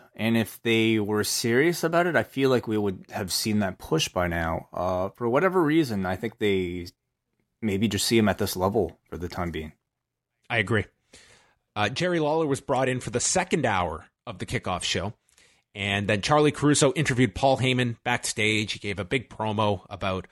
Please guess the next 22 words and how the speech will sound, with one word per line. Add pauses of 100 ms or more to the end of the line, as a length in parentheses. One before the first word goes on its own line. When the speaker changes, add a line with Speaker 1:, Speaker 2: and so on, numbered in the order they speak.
(160)
Speaker 2:
Lesnar
getting
rid
of
Roman
tonight. (160)
He's
gonna
go
challenge
for
the
heavyweight
championship, (400)
and
Reigns
will
not
come
back
for
more